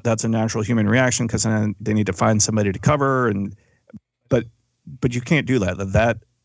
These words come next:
you know, that kind of reaction, courts have found that that is, um, that interferes with your right because that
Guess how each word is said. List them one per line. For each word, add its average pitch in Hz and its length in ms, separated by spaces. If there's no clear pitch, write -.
you - 80
know, 98 300
that 127 160
kind 123 180
of 101 120
reaction, 123 600
courts 127 240
have 120 100
found 110 260
that 92 120
that 110 320
is, 101 520
um, 98 440
that 127 180
interferes 127 560
with 110 140
your 113 180
right 131 340
because 98 340
that 95 220